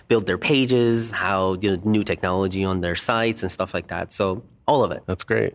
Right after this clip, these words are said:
Speaker 2: Last question. What do you think the future of marketing is gonna be like?
Speaker 1: You know, <sighs> one of my biggest pet peeves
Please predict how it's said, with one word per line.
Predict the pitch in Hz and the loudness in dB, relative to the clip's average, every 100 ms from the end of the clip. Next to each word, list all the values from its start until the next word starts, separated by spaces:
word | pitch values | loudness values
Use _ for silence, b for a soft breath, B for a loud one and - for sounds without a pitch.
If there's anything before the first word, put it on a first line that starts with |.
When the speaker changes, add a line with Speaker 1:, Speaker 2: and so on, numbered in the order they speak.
| _ | _
Speaker 2:
Last | 101 101 - | 2 2 0
question. | 98 90 82 78 78 | -2 0 0 2 2
What | 76 95 | 2 2
do | 104 | 2
you | 101 98 | 2 2
think | 95 87 | 0 0
the | - | -2
future | - 104 - 73 | 0 -2 0 -2
of | |
marketing | 67 65 - 64 65 | 0 -2 -2 -4 -4
is | 69 | -4
gonna | 69 69 | -4 -2
be | 69 65 | -2 -2
like? | 65 78 | -4 0
Speaker 1:
You | 180 | 2
know, | 185 185 170 B B | 4 4 2 B B
<sighs> | B B | B B
one | 135 | 0
of | 151 | 2
my | 151 123 113 98 - | 4 4 2 -2 -4
biggest | 120 120 120 | -2 0 -4
pet | - - | -6 -6
peeves | - 104 95 90 87 92 | -4 -4 -2 -4 -6 -8